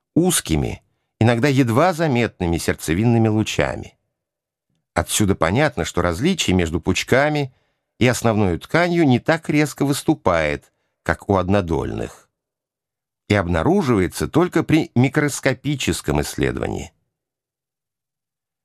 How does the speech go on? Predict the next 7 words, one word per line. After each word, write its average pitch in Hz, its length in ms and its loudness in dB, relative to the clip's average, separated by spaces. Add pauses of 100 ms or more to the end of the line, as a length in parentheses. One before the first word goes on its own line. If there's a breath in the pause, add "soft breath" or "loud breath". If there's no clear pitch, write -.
(120)
Главная 151 680 2
часть - 520 -6
стебля 156 520 0
наших 92 380 0
древесных 90 520 0
пород 147 320 -2
состоит, 110 600 -2